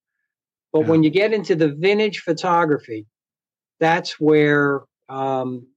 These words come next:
Speaker 1: you know, it becomes difficult simply because the, you know, the film plates, you know, from, uh, the twenties and the thirties, it's a whole different story.
Speaker 2: Oh, yeah. Yeah.
Speaker 1: The camera angles, where they're shot from.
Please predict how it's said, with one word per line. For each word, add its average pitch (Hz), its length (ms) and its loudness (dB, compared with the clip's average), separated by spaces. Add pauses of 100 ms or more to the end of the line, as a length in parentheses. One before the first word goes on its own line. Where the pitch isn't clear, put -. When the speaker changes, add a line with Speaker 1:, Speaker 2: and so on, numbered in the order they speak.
Speaker 1:
you 147 160 0
know, 135 140 -4
it 135 180 -2
becomes 139 460 -2
difficult 120 580 -4
simply 139 440 2
because 131 640 2
the, 117 400 0 (320)
you 143 120 -4
know, 117 160 -6
the 107 140 -10
film 151 340 2
plates, 143 500 0 (640)
you 139 120 -2
know, 131 260 2
from, 131 500 0
uh, 123 160 0
the 117 100 -4
twenties 147 540 2
and 127 160 -2
the 117 60 -6
thirties, 139 440 2
it's 127 140 -6
a 139 60 -2
whole 151 160 4
different 135 340 0
story. 139 380 2
Speaker 2:
Oh, 110 80 -6
yeah. 113 680 -14
Yeah. 117 140 -8
Speaker 1:
The 123 100 -4
camera 151 580 0
angles, 139 540 0
where 135 240 2
they're 139 180 2
shot 135 420 -2
from. 131 520 -2